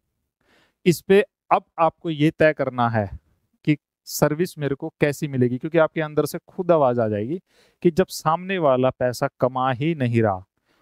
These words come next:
और कमा रहा है तो बहुत मिनिमम कमा रहा है, तो वो मेरे को कैसे सर्विस and सपोर्ट प्रोवाइड करेगा। तो अगर मैं बात करूँ तो समर सीजन, गर्मी बहुत है, घर से बाहर निकलने की ज़रूरत नहीं है।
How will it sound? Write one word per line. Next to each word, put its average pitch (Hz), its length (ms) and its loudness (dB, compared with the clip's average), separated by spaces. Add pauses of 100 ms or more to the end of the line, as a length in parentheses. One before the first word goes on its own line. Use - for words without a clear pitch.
(160)
और 151 100 2 (120)
कमा 147 260 2
रहा 160 120 4
है 151 60 0
तो 151 120 -6
बहुत 123 320 -6
मिनिमम 156 480 0
कमा 120 340 -2
रहा 101 160 -4
है, 92 80 -16 (340)
तो 143 80 4
वो 147 100 2
मेरे 135 200 0
को 147 120 -10
कैसे 127 380 -2
सर्विस 110 460 -2
and 113 100 -4
सपोर्ट 107 380 -6
प्रोवाइड 98 500 0
करेगा। 95 480 -2 (1120)
तो 147 140 -4 (340)
अगर 180 300 0
मैं 202 180 -2
बात 170 200 2 (120)
करूँ 156 320 -2
तो 165 80 -6
समर 180 360 0
सीजन, 151 340 -2
गर्मी 147 320 -2
बहुत 135 360 -2
है, 143 120 4
घर 123 220 0
से 139 160 -4
बाहर 120 260 -2
निकलने 117 380 -2
की 113 100 -4
ज़रूरत 110 420 -6
नहीं 131 300 -2
है। 135 200 0